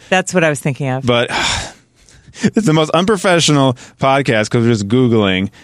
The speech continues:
Speaker 2: Um,
Speaker 1: I know.
Speaker 2: let's see. Ex Machina. Deus, Deus. How do you, you, you'll have to help me pronounce this word.
Speaker 1: Okay.
Speaker 2: D-, D E U S.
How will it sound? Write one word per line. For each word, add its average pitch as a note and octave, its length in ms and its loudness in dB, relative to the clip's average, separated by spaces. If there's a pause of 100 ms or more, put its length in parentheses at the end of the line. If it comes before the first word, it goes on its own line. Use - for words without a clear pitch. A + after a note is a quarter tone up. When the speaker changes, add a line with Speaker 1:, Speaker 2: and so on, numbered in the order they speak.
(240)
Speaker 2:
Um, G#2 540 2
Speaker 1:
I G3 140 4
know. F3+ 540 2
Speaker 2:
let's A#2 200 0
see. F#2 160 0
Ex A2+ 260 -2
Machina. G#2+ 840 2 (2500)
Deus, G#2+ 720 0 (160)
Deus. A2 600 0 (180)
How - 160 -2
do G3+ 100 4
you, A#3+ 120 4
you, A2+ 220 2
you'll C#3+ 180 2
have D3+ 140 2
to A2+ 120 -2
help A2 180 2
me F#2 240 0 (280)
pronounce F#2 360 0
this D#2+ 160 -6
word. C#2+ 280 -2 (260)
Speaker 1:
Okay. D3 420 -4
Speaker 2:
D-, - 420 -4 (2250)
D A#2 120 2
E D3+ 420 2
U B2 160 4
S. - 540 -2